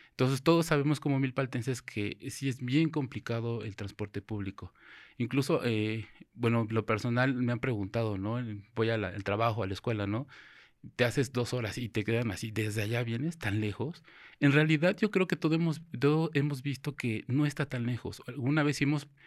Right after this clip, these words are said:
viajado muy temprano en la mañana, cuando no hay nadie. Entonces, eh, sí puede ser viable viajar en automóvil, en transporte público, porque llegas muy rápido.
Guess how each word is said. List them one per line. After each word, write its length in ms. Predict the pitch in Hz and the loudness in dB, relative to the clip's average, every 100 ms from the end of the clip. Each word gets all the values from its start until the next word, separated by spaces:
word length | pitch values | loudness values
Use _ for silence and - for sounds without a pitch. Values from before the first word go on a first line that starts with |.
| - | -10
viajado 340 | - 117 143 135 | -2 2 4 6
muy 160 | 156 | 4
temprano 380 | 175 156 143 139 | 4 2 4 2
en 80 | 135 | 2
la 80 | 110 | 0
mañana, 440 | 107 104 107 147 - | 0 0 0 -2 -4
cuando 240 | 107 104 | -2 0
no 100 | 110 | -2
hay 80 | 131 | -2
nadie. 400 | 113 101 107 151 _ - - - _ | -2 -2 -4 -6 _ -20 -20 -20 _
Entonces, 560 | 120 - 135 135 151 - | -4 0 0 2 0 0
eh, 220 | 117 117 | -2 -2
sí 160 | - 147 | -4 -6
puede 260 | - 147 131 | 0 0 0
ser 300 | 139 135 - | -2 -2 -6
viable 480 | - 113 123 120 117 | -8 -2 0 0 -2
viajar 300 | 117 107 117 | -4 -4 -2
en 60 | 113 | -2
automóvil, 400 | 104 104 120 131 | -2 -2 -2 -2
en 60 | |
transporte 360 | - - 113 117 | -4 -8 -6 -4
público, 280 | 127 135 131 | -2 -2 -4
porque 200 | - 107 | -6 -6
llegas 160 | 107 113 | -4 -2
muy 120 | 104 | -2
rápido. 360 | 104 98 92 | -2 -6 -10